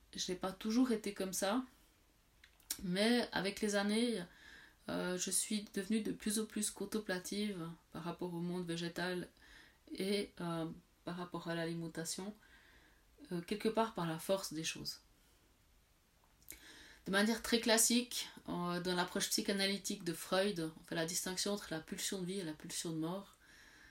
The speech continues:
Je pourrais même dire quelque part que mon approche contemplative est l'expression ultime de ma pulsion de vie face à la pulsion de mort, à travers des choses que j'ai expérimentées dans ma vie professionnelle et dans ma vie personnelle.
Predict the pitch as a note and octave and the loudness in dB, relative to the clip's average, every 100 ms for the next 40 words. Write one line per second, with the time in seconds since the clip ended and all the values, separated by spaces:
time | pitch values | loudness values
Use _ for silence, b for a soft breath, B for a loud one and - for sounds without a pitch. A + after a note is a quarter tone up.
0 | B B - - - F3+ F#3 G3+ A3+ F#3+ | B B -10 -6 -2 0 4 4 4 4
1 | A3 - G3 - F3+ F3+ G3 - E3 D#3+ | 2 2 -4 -2 0 0 0 -2 0 0
2 | D#3 D#3+ B B B - F3+ G3 - G#3+ | 0 -6 B B B -2 0 0 2 -2
3 | - G#3 G#3 G3+ F#3 - G#3+ F3+ E3 F#3+ | 0 -2 -2 -2 -2 0 0 2 2 0
4 | G#3 - F#3 F#3 - F#3 F3+ - G3+ - | 0 -2 -2 0 -2 -2 -2 -4 -4 -4
5 | G3 G3 G3+ D#3+ - - E3+ E3 E3 G3+ | -2 0 0 -2 -6 -6 -2 -2 -2 -4
6 | F3 F3+ E3+ E3 F#3 F#3 F3 F3 E3 D#3 | -2 -2 -2 -2 -4 -4 -6 -4 -6 -8
7 | - E3+ D#3+ D#3+ D#3 D#3+ F3+ - B B | -8 -6 -4 0 2 0 -2 -10 B B
8 | B B B B - E3+ - F3 F3 G3 | B B B B -6 -6 -2 2 4 4
9 | - - F3 - G#3 - E3+ E3+ E3+ - | 0 -6 -2 0 -2 -2 0 0 0 -4
10 | E3 F3 E3+ D#3 E3+ D#3+ D3+ D3 G#3+ A#3 | -2 -2 -2 -2 -4 -2 -2 -2 -4 -4
11 | A3+ F#3 F3+ E3+ D#3+ E3+ F3+ E3+ D#3+ - | -6 -4 -4 -2 0 -2 -4 -8 -6 -6
12 | - F3 C3+ D#3+ - - | -6 -6 -8 -10 -10 -10